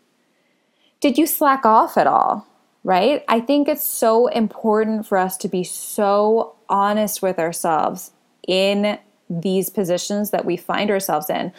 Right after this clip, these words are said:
because the more that we can take on that personal responsibility, the more that we can grow from everything that it is that we've done in the past.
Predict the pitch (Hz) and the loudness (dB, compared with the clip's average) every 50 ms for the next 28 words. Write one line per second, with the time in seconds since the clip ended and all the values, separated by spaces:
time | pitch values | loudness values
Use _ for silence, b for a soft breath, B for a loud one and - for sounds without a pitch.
0 | B B B B - 240 233 254 220 - 226 240 240 233 226 220 233 262 269 - | B B B B -2 0 0 0 0 0 0 2 2 2 2 2 0 0 0 0
1 | - 262 247 - 285 254 240 240 - - - 220 220 220 - - 185 185 190 196 | -2 -4 -4 -2 -2 -2 -2 -2 -4 -2 -2 -2 -2 -2 -4 -4 -2 0 0 0
2 | 214 214 175 - - - - - 202 190 190 - - 208 202 190 185 190 185 - | 0 0 -2 -4 -6 -14 -8 -4 -4 -4 -4 -4 -4 -4 -2 -2 -2 -4 -4 -4
3 | - 180 180 185 180 - 165 - 165 165 170 180 196 208 240 262 277 294 311 311 | -4 -4 -4 -4 -6 -8 -6 -4 -2 0 2 2 2 2 0 0 0 -2 -2 -4
4 | 294 B B B B B B B B B - 214 208 202 196 208 208 220 226 233 | -6 B B B B B B B B B 0 0 2 2 2 2 2 2 2 2
5 | 226 - 226 240 233 240 - 233 214 190 170 - 170 160 156 156 165 175 175 175 | 0 0 0 -2 -2 0 0 0 0 0 -2 -4 -4 -4 -4 0 0 2 2 4
6 | 175 180 190 226 277 302 339 349 339 b b b b b _ - 214 202 - - | 4 2 2 2 0 0 -2 -4 -6 b b b b b _ -2 -2 -2 -2 -2
7 | - 196 202 196 180 196 208 214 214 - 214 208 214 208 196 196 185 175 - - | 0 0 2 2 2 0 0 0 0 -2 -2 0 0 0 0 0 0 0 0 0
8 | - 170 165 170 175 - - - - 180 175 160 165 160 - 175 160 156 156 156 | 0 2 0 0 -2 -2 -4 -4 -2 -4 -6 -6 -8 -6 -4 -2 -2 -2 -2 -4
9 | 160 160 - - - - 160 156 156 156 151 - - 165 - 165 156 151 - - | -4 -6 -6 -6 -6 -6 -6 -6 -6 -6 -8 -10 -10 -8 -6 -6 -6 -6 -8 -12
10 | - - 160 156 - - - - - - - - - - | -8 -6 -4 -4 -4 -6 -8 -8 -10 -10 -8 -10 -12 -14